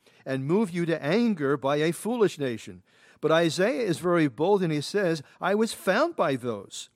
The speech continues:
what we quoted here, "I was found by those who did not seek me. I was made manifest to those who did not ask for me."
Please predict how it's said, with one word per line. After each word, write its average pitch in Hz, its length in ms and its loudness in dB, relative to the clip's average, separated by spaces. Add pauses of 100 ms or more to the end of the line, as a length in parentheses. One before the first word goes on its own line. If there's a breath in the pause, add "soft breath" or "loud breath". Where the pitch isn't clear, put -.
(380)
what 120 220 -8
we 127 100 -10
quoted 165 360 -4
here, 101 220 -18 (200 soft breath)
"I 143 80 -4
was 143 140 -6
found 226 280 -4
by 123 140 -8
those 110 260 -8
who 117 80 -12
did 107 160 -10
not 107 180 -8
seek - 300 -14
me. 202 160 -12 (1080 loud breath)
I 139 120 2
was 139 200 0
made 135 260 -2
manifest 131 640 -4
to 123 100 -6
those 120 600 -10 (560)
who 117 80 -8
did 120 200 -8
not 120 200 -6
ask 160 260 -8
for - 160 -16
me." - 200 -20